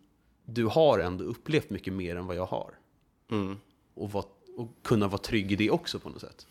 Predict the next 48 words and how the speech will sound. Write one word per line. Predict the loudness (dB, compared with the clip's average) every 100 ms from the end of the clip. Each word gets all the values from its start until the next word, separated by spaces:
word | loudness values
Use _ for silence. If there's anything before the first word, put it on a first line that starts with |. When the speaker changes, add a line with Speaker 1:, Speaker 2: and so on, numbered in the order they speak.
| -6
Speaker 2:
Men | 2 6 6 4 0 -4
tror | 4 6
du |
inte | 8
det | 8
har | 8
att | 8
göra | 10 8
med | 6 6 8 10 8 6 0 -10
hur | -4 2 2 2 2 -2 -4 -8 -12 -20 -20 _ _ _ _ _ -20 -20 _ _ _ _ -12
man | -8 -4 0 2 2 0 -2 -4 -6 -8
i | -8 -4 -4 -4
olika | -6 -6 -6 -6 0
åldrar | 0 0 -2 -2 -2
har | -2 0
möjlighet | 2 0 0 -2 -2 -4 -4 -12 -18
att, | -18 -18 _ -2
alltså | 0 4
så | 6
här, | 6
även | 8 6 8
om | 4
jag | 4
har |
upplevt | 0 -4 2 2 2
mycket | -6 -8 -6 -2
mer | 2 2 0 -4 -14 _ _ _
eller | 0 2 0
mycket | -4 -6 -2
mindre | 0 0 0 0
än | 0 -4 -6 -6 -10 -8
någon | -4 0
annan, | 4 4 2 -2
så | -6 -6
har | -2
det | -2
väl | -2
att | -2
göra | 0 0 -2
med | -4 -6 -8
vad, | -6 -6
hur | -4 -4
jag | -4 -6
förhåller | -6 0 0 0
mig | -2 -2
och | -2
vad | 0 0
jag | -4